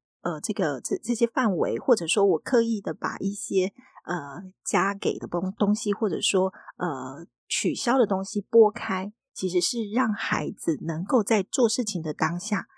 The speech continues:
他能够去体会到说他付出了多少的时间，那，呃，这个时间跟，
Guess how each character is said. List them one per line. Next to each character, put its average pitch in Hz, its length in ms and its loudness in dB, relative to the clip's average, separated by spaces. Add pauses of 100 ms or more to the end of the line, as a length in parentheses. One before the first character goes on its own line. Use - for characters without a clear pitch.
(140)
他 285 140 2
能 254 120 6
够 202 160 2
去 226 200 -2
体 - 200 -6
会 196 220 2
到 196 180 2
说 185 360 2 (220)
他 269 100 0
付 277 180 4
出 214 240 4
了 196 220 0
多 190 160 0
少 170 180 -6
的 - 80 -12
时 - 240 -8
间， 175 480 -4 (300)
那， 185 380 -2 (260)
呃， 160 260 -4
这 285 100 0
个 247 120 6
时 - 260 -2
间 190 380 0
跟， 190 520 0